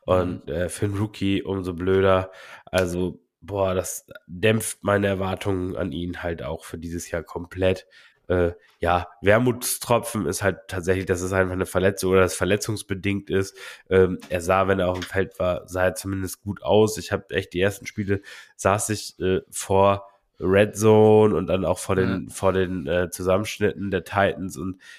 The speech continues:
Speaker 1: hab immer geguckt, wo ist, wo ist Nummer sechzehn. Und, äh,
Speaker 2: Ja.
Speaker 1: wenn er auf dem Feld war, hat er seinen Gegenspieler eigentlich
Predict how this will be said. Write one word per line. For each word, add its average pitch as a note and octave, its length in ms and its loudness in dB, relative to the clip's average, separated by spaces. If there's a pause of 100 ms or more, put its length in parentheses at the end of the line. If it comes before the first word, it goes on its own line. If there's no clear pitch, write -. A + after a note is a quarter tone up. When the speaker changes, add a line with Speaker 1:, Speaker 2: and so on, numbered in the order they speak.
(120)
Speaker 1:
hab - 180 -2
immer G2+ 240 4
geguckt, A#2+ 540 -4
wo G2+ 160 4
ist, - 280 -2
wo F#2+ 120 -4
ist G#2 100 -6
Nummer G2 220 4
sechzehn. G#2+ 680 2 (420)
Und, G2 640 4
äh, F#2+ 180 6 (500)
Speaker 2:
Ja. A#2+ 120 -4
Speaker 1:
wenn B2 160 6
er B2 80 8
auf A#2+ 60 0
dem G#2+ 80 -6
Feld A#2+ 300 0
war, G2 360 6
hat G#2 140 -4
er G#2+ 160 4
seinen F#2 400 2
Gegenspieler G2+ 560 -2
eigentlich F#2 340 -4